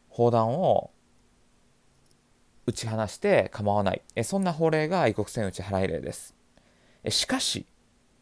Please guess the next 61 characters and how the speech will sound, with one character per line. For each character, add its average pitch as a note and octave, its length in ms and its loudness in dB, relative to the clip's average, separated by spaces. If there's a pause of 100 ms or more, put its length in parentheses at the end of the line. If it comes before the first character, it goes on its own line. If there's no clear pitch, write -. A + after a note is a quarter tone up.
(300)
え、 - 80 -6
そ G3 120 0
ん G3 60 2
な F#3 80 0
こ F3 100 0
と D3 120 0
も E3 420 2 (240)
言 A#2 120 0
っ - 20 -16
て - 140 0
ら A#2+ 100 6
れ B2 100 6
ず、 G#2 260 -2 (280)
異 A2+ 80 -2
国 A2 140 0
船 B2+ 160 -2
打 A2+ 40 -4
ち - 120 -8
払 A#2+ 200 2
い - 20 -2
令 A2+ 180 0
を F3+ 200 2
緩 A#2 280 -2
和 A#2 100 0
す - 160 -2
る D#3+ 80 -2
タ C#3+ 160 -6
イ - 20 -2
ミ C3 140 -4
ン C3+ 80 -4
グ D#3 60 -6
が F3+ 80 0
や A2+ 60 0
っ - 40 -6
て - 120 -10
き - 120 -8
ま F#2 100 -8
す。 - 260 -14 (460)
え、 - 60 -4
そ G#3+ 120 4
れ G#3 100 4
が F3+ 200 4 (260)
千 C#3+ 220 2
八 A#2+ 200 -2
百 B2 220 0
四 A2+ 200 0
十 A2+ 180 -2
年 F#2+ 140 -2
か D#3 120 -2
ら C3 60 4
四 G#2+ 200 0
十 G2 140 -2
二 F2+ 140 -2
年 G#2 180 -2
に A2+ 80 -2
起 G#2+ 60 -4
こ A2+ 100 -4
っ G2+ 40 -4
て - 180 -2
い G2+ 40 0
る、 D3+ 280 0